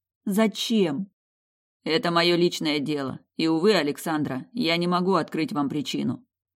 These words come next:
ответил молодой Вознесенский, а затем, улыбнувшись краешками губ,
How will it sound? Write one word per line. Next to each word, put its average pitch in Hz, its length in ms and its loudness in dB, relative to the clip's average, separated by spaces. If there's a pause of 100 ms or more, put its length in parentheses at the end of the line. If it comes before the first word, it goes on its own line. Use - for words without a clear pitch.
(260)
ответил 151 500 -4
молодой 143 360 -4
Вознесенский, 160 840 -6 (280)
а 170 120 -6
затем, 180 340 -2
улыбнувшись 160 640 -2
краешками 135 540 -6
губ, 135 280 -6